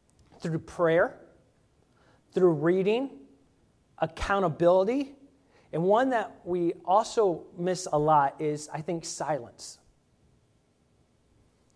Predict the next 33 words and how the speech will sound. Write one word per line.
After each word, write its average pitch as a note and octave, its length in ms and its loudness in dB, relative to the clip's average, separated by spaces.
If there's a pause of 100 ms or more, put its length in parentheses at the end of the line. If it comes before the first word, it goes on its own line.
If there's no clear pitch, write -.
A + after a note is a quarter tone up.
(380)
We G3+ 260 2
like, E3+ 380 4 (640)
I'll E3 60 2
be D#3+ 140 -2
honest, D3+ 380 -6 (240)
I D#4 180 4
like G3 280 4
to D#3 80 -4
talk - 340 -6
to B2+ 60 -10
God. G2+ 300 -14 (880)
I C4+ 120 2
like E4+ 200 2
to G#3 80 -4
tell G#3+ 280 2
him F#3+ 200 -2
how G3+ 260 0
I A3 200 4
want F#3 240 -2
the D#3+ 80 -2
day C#3 200 0
to B2 120 -6
go, A#2 300 -8 (1160)
how A#3+ 580 6
I D4+ 280 6
want F#3+ 480 2
stuff - 520 2
to E3+ 100 -2
be, C3+ 340 -2 (340)
or C4 140 8
how C#4+ 500 4
I F4 220 6
think - 520 -2